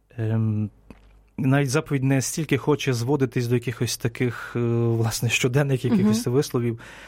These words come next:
Speaker 1: скільки до надуживання цього Божого Слова в чомусь серйозному. Я думаю іноді, що, знаєте, така побутова, е,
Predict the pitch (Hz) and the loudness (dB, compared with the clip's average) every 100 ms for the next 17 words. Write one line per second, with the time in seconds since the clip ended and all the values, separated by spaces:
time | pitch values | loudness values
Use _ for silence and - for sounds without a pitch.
0 | - - 135 - 123 139 135 123 131 117 | -14 -8 -2 -2 2 2 2 2 0 2
1 | 120 147 156 143 127 113 - - - - | 2 0 2 2 2 0 -6 -20 -20 -8
2 | - 127 120 135 120 - 139 120 127 123 | -2 0 2 2 2 2 2 2 0 2
3 | 113 123 123 120 98 - 104 - - - | 2 2 4 2 0 -8 -12 -10 -8 -6
4 | 131 160 170 180 175 175 170 160 143 - | -2 0 2 4 4 4 4 2 2 0
5 | 139 131 127 117 131 120 123 127 - 135 | 2 2 -2 -2 -2 0 -2 -2 0 0
6 | 120 143 127 123 - 160 135 120 117 - | 0 -2 -2 -2 0 2 2 0 -4 -16
7 | - - - - | -20 -20 -20 -12